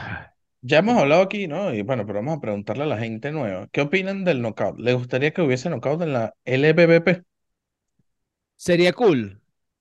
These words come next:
Speaker 2: Sería cool, sería cool, sería cool. Mira, Andrés Eloy, tengo que bajar a buscar una broma súper rápido.
Speaker 1: Ok.
Speaker 2: Entonces, yo quiero que
Speaker 1: Ajá.
Speaker 2: mandes a música. Vas a
Speaker 1: Ajá.
Speaker 2: mandar a música.
Speaker 1: Ay, Dios mío.
Speaker 2: Vamos a poner la música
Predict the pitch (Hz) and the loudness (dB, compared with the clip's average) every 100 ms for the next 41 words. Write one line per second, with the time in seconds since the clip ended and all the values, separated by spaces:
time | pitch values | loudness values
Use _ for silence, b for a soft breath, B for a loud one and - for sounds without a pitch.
0 | _ 151 147 160 170 123 127 131 151 127 | _ 0 0 2 0 0 -2 -2 -2 -2
1 | 117 117 107 92 _ _ _ _ _ _ | -4 -4 -4 -6 _ _ _ _ _ _
2 | 160 180 175 170 208 175 131 - - 185 | 2 4 4 4 6 4 2 -6 0 2
3 | 196 214 240 220 165 - _ _ _ _ | 2 0 2 2 0 -6 _ _ _ _
4 | 156 151 190 208 - 175 190 196 185 123 | -2 2 2 2 2 0 0 -2 -4 -6
5 | 135 151 _ - 147 139 151 - 127 135 | -12 -18 _ -12 -6 -2 0 0 0 -4
6 | 135 - 107 101 87 - _ _ - 156 | -6 -10 -8 -6 -6 -10 _ _ -8 -2
7 | 160 165 220 208 - _ _ 131 185 214 | 0 2 2 2 -4 _ _ -4 0 4
8 | 165 190 - _ - 156 160 165 196 233 | 4 2 -2 _ -4 0 2 2 0 0
9 | 233 240 165 143 - 196 - _ _ _ | -2 -2 -4 -4 -4 -4 -8 _ _ _
10 | 143 220 226 180 202 214 143 - 143 170 | 0 2 2 2 0 0 -4 -6 -6 -8
11 | b - 101 95 87 90 90 185 247 247 | b -6 -2 -2 -4 -4 -4 0 2 2
12 | 196 196 214 240 240 180 160 156 214 208 | 2 2 2 2 2 0 0 -2 -2 -6